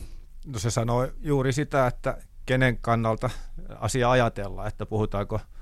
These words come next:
aikuisten arvoista vai lasten arvoista vai vanhemmuuden arvoista vai liikunnan arvoista. Et, et arvokriisi sanana on kyllä kohtalaisen hankala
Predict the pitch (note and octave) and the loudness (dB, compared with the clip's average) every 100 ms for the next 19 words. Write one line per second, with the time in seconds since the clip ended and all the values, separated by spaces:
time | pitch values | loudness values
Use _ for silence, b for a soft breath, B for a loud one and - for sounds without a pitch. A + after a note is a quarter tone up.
0 | - - A2+ B2 A#2+ B2+ G#2+ A#2 A#2+ A#2 | -6 0 0 2 2 2 0 0 0 0
1 | - A#2+ A2+ A2+ A2+ - A2+ A2+ A2+ A2 | 0 2 4 4 2 0 0 0 2 0
2 | A2 A#2 A2+ G#2+ A2+ A2+ A#2 A2+ A2 G#2 | 0 2 2 4 4 4 4 4 4 6
3 | A#2 A#2 A2 A2 - A#2 - b b b | 4 6 4 2 2 -2 -2 b b b
4 | b b - G#2+ A#2 B2 A#2+ A2+ G#2+ G#2+ | b b 2 4 6 6 4 2 2 2
5 | G#2+ G#2 G#2+ - G#2+ b b - A2 G#2 | 2 0 -2 -2 -4 b b -6 -4 -4
6 | - - - - A2 A#2 A2 B2 A2 B2 | -6 -12 -8 -2 2 2 2 2 2 0
7 | - - - A#2+ A2+ F#2+ F#2+ G#2 G2+ - | -4 -6 0 4 4 2 -2 0 2 4
8 | G#2+ A2+ G#2 A2+ G2+ A2 A2 G2 G2+ | 2 4 4 4 6 6 6 4 2